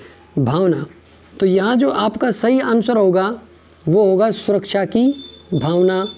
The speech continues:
फोर्थ। अगला क्वेश्चन है, शिक्षा के विकास के लिए व्यवस्थित योजना बनाने को कहा जाता है शैक्षिक विकास,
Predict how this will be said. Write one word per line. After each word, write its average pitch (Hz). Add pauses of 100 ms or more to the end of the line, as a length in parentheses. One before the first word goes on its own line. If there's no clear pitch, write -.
(960)
फोर्थ। 185 (1600)
अगला 202
क्वेश्चन 254
है, 226
शिक्षा 262
के 294
विकास 240
के 269
लिए 269
व्यवस्थित 233
योजना 220
बनाने 220
को 240
कहा 220
जाता 190
है 147 (680)
शैक्षिक 196
विकास, 226